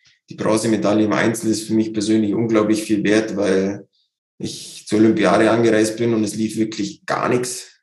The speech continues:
Also es ist, ging überhaupt nicht gut voran. Ich bin dort als Gesamtweltcup-Führender angereist und bin im Training nicht über Platz zwanzig hinausgekommen. Und das war natürlich auch extrem unbefriedigend für mich.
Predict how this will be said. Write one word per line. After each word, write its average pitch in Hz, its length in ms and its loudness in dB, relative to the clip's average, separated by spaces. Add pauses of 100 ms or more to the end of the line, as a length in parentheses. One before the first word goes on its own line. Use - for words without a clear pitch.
Also 101 200 -4
es 95 180 -2
ist, - 540 -8 (180)
ging 117 260 -2
überhaupt - 480 2
nicht - 180 -4
gut 135 180 -4
voran. 120 560 0
Ich - 120 -12
bin 110 160 -2
dort 104 140 -2
als 123 260 -4
Gesamtweltcup-Führender 110 960 0
angereist 127 640 2 (680)
und 101 200 -2
bin 113 200 8
im 110 420 4
Training 120 400 6
nicht 123 180 2
über 113 160 2
Platz 107 320 -2
zwanzig 113 380 0
hinausgekommen. 95 760 -2
Und 80 220 -4
das - 480 -10 (720)
war 92 180 0
natürlich 104 440 2
auch - 260 0
extrem 107 460 0
unbefriedigend 107 680 2
für 98 120 -6
mich. - 440 -4